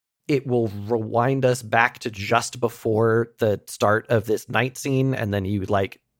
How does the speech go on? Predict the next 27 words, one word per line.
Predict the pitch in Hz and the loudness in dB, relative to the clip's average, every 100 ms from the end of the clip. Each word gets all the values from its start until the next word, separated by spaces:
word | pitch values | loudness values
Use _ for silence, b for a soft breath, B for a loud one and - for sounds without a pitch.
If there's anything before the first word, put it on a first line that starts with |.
| - | -14
skip | - - 123 - | -12 -4 -4 0
through | 127 | 0
the | 110 | 0
G | 104 110 | 0 2
W | 120 120 113 113 | 2 2 0 0
cutscene | 113 - - 113 110 | -2 -4 -4 -2 0
and | 98 87 | -2 -4
skip | - 117 | -4 -4
through | 117 | -2
something | 107 107 104 104 | -2 -2 -2 0
else, | 120 120 - | 2 2 2
or | 120 127 104 - B B B B | 4 4 2 -2 B B B B
if | 117 117 | -4 -2
you're | 104 | 0
Sybil | - 123 107 | 2 2 4
and | 98 | 2
it's | 98 - | 0 0
bugged, | 131 117 101 110 | 0 0 0 -2
you | |
have | 101 95 | -2 -2
to | - | -2
repeat | 101 - 120 98 | -4 -2 -4 -2
a | 95 | -2
whole | 101 | -2
bunch | - - | -6 -10
of | 104 | -8
shit. | - - | -8 -8